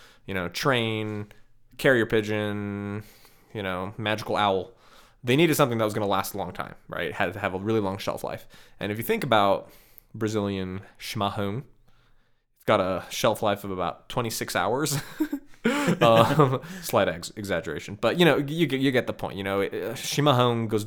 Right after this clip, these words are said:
stale very quickly. Argentine mate, you know, it's aged, so it, it's pretty shelf stable. Um, coupled with the Argentine government kind of did some things, launched some kind of national programs to sort of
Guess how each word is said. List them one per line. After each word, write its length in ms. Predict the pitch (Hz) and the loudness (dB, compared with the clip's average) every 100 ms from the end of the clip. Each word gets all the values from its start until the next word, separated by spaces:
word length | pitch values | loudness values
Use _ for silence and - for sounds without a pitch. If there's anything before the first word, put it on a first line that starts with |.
| 113 | -4
stale 320 | - 113 101 | -2 0 0
very 240 | 101 131 120 | 2 0 0
quickly. 440 | - 104 101 95 - - - | -2 -2 -2 -2 -6 -18 -2
Argentine 520 | 113 113 110 104 101 104 | 2 2 0 -2 -2 0
mate, 640 | 101 101 104 101 98 101 - - _ _ _ _ 110 | -2 0 -2 0 0 -4 -8 -20 _ _ _ _ -8
you 100 | 101 | -4
know, 140 | 87 | -2
it's 180 | 85 - - | -4 -6 -2
aged, 480 | 127 127 123 120 - | 0 2 0 -4 0
so 200 | 110 98 | 2 2
it, 320 | - 101 - | 0 -4 -6
it's 160 | 131 - | -8 -6
pretty 320 | - 165 127 | -2 0 0
shelf 280 | - 98 95 | 0 -2 -2
stable. 500 | - 67 52 50 - - - - | -6 -6 -8 -14 -18 -20 -20 -10
Um, 520 | 87 87 85 85 - _ - - - - _ _ _ | -6 -4 -6 -8 -12 _ -20 -20 -20 -20 _ _ _
coupled 520 | - 190 170 127 117 120 | -2 0 2 2 2 0
with 480 | 113 101 104 - - | 0 0 -2 -8 -16
the 140 | 131 123 | -8 -2
Argentine 500 | 113 113 110 110 104 | 0 0 -2 -4 -2
government 400 | 101 101 98 90 | -2 -2 -6 -6
kind 240 | - 107 | -6 -4
of 220 | 101 98 - - - _ - - _ _ _ 123 | -4 -6 -12 -20 -20 _ -20 -20 _ _ _ -4
did 220 | 117 117 | 0 2
some 540 | 117 120 107 101 101 95 | 2 0 0 -2 -4 -6
things, 720 | - - 113 110 110 110 107 117 131 139 - | -2 2 2 2 -4 -4 -6 -8 -10 -14 -6
launched 440 | 131 110 107 - | 0 2 2 -2
some 100 | 117 | -4
kind 140 | 107 104 | -4 -4
of 60 | |
national 340 | 104 98 - 98 | -2 -4 -6 -6
programs 500 | 110 98 95 92 - | -2 -2 -2 -4 -8
to 60 | 98 | -8
sort 240 | 107 95 | -4 -4
of 180 | 90 | -6